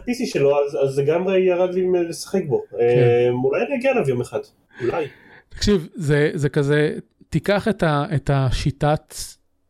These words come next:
Speaker 2: לחימה במפלצות של הורייזן, שאתה יכול לכוון לחלקים ספציפיים,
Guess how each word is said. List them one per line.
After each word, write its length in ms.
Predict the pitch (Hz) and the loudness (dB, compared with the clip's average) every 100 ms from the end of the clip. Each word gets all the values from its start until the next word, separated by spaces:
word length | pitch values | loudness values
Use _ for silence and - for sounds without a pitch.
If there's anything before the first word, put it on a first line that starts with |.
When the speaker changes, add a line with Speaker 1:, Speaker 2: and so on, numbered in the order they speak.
| _ _ _ - | _ _ _ -2
Speaker 2:
לחימה 460 | 143 - 147 147 | -2 0 0 0
במפלצות 600 | 151 147 - 139 - 143 | 0 0 0 -2 0 -2
של 160 | - 135 | 0 0
הורייזן, 600 | 123 131 135 143 214 240 262 - - _ | 0 2 0 2 -2 -2 -6 -14 -20 _
שאתה 260 | - 143 143 | -6 -2 0
יכול 240 | 131 160 | 0 0
לכוון 380 | 156 - 127 147 | -2 -2 -2 0
לחלקים 420 | 151 147 135 160 | 0 0 -2 -2
ספציפיים, 720 | 143 - - 170 165 220 233 | -4 -4 -2 -2 0 0 -2